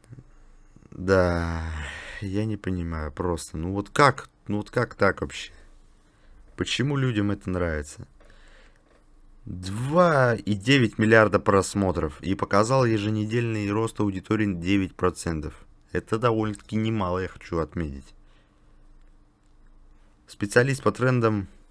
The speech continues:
Фил Ранта объяснил, что сериализация сериала сделана так, чтобы у людей была причина возвращаться.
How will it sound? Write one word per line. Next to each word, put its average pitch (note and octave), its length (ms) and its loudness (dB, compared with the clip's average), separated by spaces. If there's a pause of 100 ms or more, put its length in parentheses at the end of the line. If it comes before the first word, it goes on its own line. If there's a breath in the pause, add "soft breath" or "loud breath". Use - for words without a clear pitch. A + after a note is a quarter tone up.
(360)
Фил G#2 320 0
Ранта A#2+ 320 0
объяснил, F#2+ 400 0
что F#2+ 280 -2
сериализация F#2 1080 -2
сериала F#2 400 -2
сделана F2+ 300 -4
так, D3+ 200 -4
чтобы G#2 240 -4
у G2+ 60 0
людей A#2+ 240 -2
была G#2+ 220 -2
причина G#2+ 380 -6
возвращаться. F#2+ 720 -4